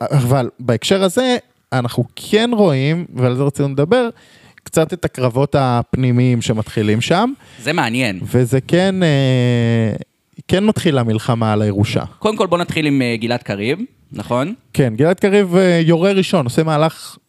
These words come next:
Speaker 1: שהוא כאילו מהלך ניטרלי למען הגוש, אבל מי שמכיר את הנפשות הפועלות, ברור שזה מהלך על הראש של מרב מיכאלי.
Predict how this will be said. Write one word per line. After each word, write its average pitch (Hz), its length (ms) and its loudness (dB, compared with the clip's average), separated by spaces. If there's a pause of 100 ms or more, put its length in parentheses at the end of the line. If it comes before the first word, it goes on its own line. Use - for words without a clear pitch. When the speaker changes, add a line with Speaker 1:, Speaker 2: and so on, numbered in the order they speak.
(640)
Speaker 1:
שהוא - 220 -10 (200)
כאילו 175 760 2 (720)
מהלך 117 380 0
ניטרלי 156 520 2
למען 127 320 0
הגוש, 226 400 0
אבל 120 180 2
מי 156 160 0
שמכיר 170 560 0
את - 120 -4
הנפשות - 440 -4
הפועלות, 190 520 0 (480)
ברור 143 360 0
שזה 151 220 2
מהלך 123 340 0
על 117 100 0
הראש 107 200 0
של 104 100 0
מרב 98 260 -2
מיכאלי. 190 640 0